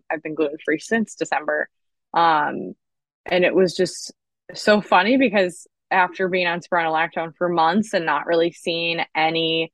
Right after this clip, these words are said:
adjustment. And by then, by the time we had started, I had stopped taking it 'cause I was just like, "No, thank you." But it was just so, it felt so obvious, like, an aha moment of being like, "If I just maybe think about what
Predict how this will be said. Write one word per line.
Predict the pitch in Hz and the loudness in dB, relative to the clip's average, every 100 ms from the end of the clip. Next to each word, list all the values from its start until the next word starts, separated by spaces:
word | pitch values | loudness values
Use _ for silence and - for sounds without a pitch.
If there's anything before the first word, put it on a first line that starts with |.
| _ _ _ | _ _ _
adjustment. | - 202 190 202 190 - | 0 2 2 0 0 0
And | 175 | 2
by | 175 | 4
then, | 180 175 175 | 4 4 2
by | 165 170 | 0 -2
the | |
time | 165 180 | -2 -4
we | 175 | -4
had | 160 | -4
started, | - 151 151 | -4 -4 -2
I | 135 | -4
had | 101 | -6
stopped | - 143 113 - | -4 -2 -2 -4
taking | 143 170 | -8 -8
it | 147 | -10
'cause | - | -6
I | - | -6
was | 165 170 - | -6 -8 -10
just | 95 - | -12 -6
like, | 92 87 - | -4 -4 -6
"No, | 165 117 - | -8 -6 -6
thank | 90 - | -6 -4
you." | 165 175 - _ _ - | -2 -4 -8 _ _ 0
But | 180 170 156 - _ | 4 6 4 -2 _
it | 180 170 | -2 -2
was | 165 | -4
just | - 156 | -10 -8
so, | - 185 180 165 - _ _ _ _ _ _ | 2 4 4 2 -6 _ _ _ _ _ _
it | 220 | 0
felt | 226 226 | 2 2
so | - 294 | 4 4
obvious, | 165 165 165 202 240 | 6 4 4 2 0
like, | 208 196 | -2 -4
an | 160 | -2
aha | 170 165 - 160 165 | -2 -2 -2 -4 -4
moment | 175 196 214 | -4 -4 -4
of | 202 | -4
being | 180 185 | -4 -4
like, | 180 180 - | -4 -6 -4
"If | 226 214 | -4 0
I | 254 | 0
just | 254 311 - | 2 -2 -4
maybe | 220 214 214 240 262 220 | -2 2 2 2 0 -2
think | 226 214 | -6 -6
about | 214 202 190 190 185 180 - _ 170 170 | -2 0 0 0 0 -2 -6 _ -20 -4
what | 185 175 | -2 -2